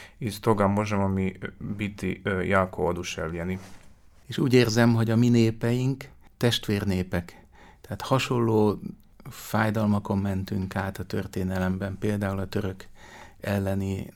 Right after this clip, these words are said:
Speaker 2: nagyon nehéz küzdelmek, és próbáltuk megőrizni a, a hitünk kincsét, ez tartott meg minket.
Speaker 1: Ja tako se osjećam da mi smo zapravo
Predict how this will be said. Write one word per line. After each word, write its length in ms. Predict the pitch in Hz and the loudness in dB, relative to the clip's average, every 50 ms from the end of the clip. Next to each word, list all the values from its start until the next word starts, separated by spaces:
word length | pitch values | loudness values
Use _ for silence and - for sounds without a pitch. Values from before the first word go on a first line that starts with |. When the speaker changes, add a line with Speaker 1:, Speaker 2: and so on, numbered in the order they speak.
| - - | -8 -4
Speaker 2:
nagyon 380 | 104 107 110 110 107 107 98 | -2 0 0 2 2 2 2
nehéz 380 | 98 98 95 98 98 92 - - | 2 0 0 0 -2 -2 -4 -4
küzdelmek, 760 | - 107 98 104 - 107 104 107 110 120 123 123 - - - _ _ - _ _ _ - | -4 -4 -4 -4 -4 -2 -2 0 0 -2 -4 -6 -10 -16 -20 _ _ -20 _ _ _ -8
és 180 | - 107 - | -8 -8 -8
próbáltuk 600 | - - - 143 139 127 123 117 113 113 113 107 | -6 0 2 2 4 6 6 4 4 2 0 2
megőrizni 680 | - 107 107 101 95 95 98 92 90 85 - 92 90 90 | 4 4 4 4 2 2 2 0 0 0 0 0 0 0
a, 240 | 90 90 90 90 90 - - - - - - - - - - - | 0 -2 -2 -4 -8 -12 -18 -20 -20 -20 -20 -20 -20 -20 -20 -10
a 100 | - - | -8 -4
hitünk 420 | 101 107 101 101 - 95 92 90 | -2 -2 -2 -2 -2 -2 -2 -2
kincsét, 500 | - - 92 90 90 - - 92 90 - | -2 -2 -2 -2 0 -2 -2 -4 -4 -2
ez 180 | 101 101 - - | -2 -2 -2 -2
tartott 420 | - 95 90 - - 92 92 - | -2 -4 -4 -2 -6 -6 -6 -4
meg 180 | 95 95 92 95 | -6 -6 -4 -4
minket. 460 | 92 90 90 - - 98 104 - - - - - - - - - | -4 -4 -4 -6 -8 -10 -10 -12 -16 -18 -20 -20 -20 -20 -8 0
Speaker 1:
Ja 200 | 117 117 113 120 | 2 4 4 4
tako 280 | - 139 135 131 135 135 | 6 6 6 6 4 -2
se 160 | - - 120 | 0 2 2
osjećam 520 | 113 120 123 - - 123 - - 123 117 113 | 2 2 2 2 -2 -4 -2 -2 -2 -2 0
da 120 | 117 117 | 0 0
mi 140 | 120 131 135 | 0 0 0
smo 200 | 131 135 123 113 | 0 0 -2 -2
zapravo 720 | 107 117 123 117 117 - 117 113 107 110 107 104 101 101 | 0 2 0 0 2 2 2 2 2 2 2 2 0 -2